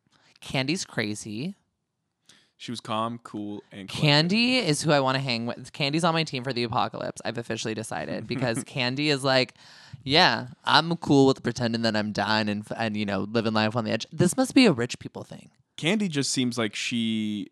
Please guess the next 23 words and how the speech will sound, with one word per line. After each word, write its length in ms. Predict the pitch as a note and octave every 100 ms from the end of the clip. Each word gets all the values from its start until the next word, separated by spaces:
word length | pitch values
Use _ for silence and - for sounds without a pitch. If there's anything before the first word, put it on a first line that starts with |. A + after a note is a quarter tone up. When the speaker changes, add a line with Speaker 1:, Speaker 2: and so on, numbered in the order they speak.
| -
Speaker 2:
has 280 | - A#2+ A#2+
no 100 | G#2
fear 200 | - G#2
in 60 |
general. 440 | E2+ F#2 C3+ - - _ _ _ - - -
Like, 120 | - G#2+
I, 240 | A#2+ C#3+
I, 200 | - C3 C#3+
I 120 | - D3+
feel 220 | - D#3
like 260 | C3+ B2 A#2+
it 100 | A#2
has 160 | A#2
nothing 180 | A#2 A#2+
to 60 | G#2
do 80 | G#2
with 120 | G2
the 60 |
money. 400 | G2 G#2 A2 G2 _ _ _ -
But 360 | C#3 C3 A2+ - _ _ _ _ _ _
what's 220 | C#3+ D#3+
happening, 580 | F3+ F#3+ G3 G#3 G#3 F#3+ -
um, 560 | D3 C#3+ C3+ C3 A#2+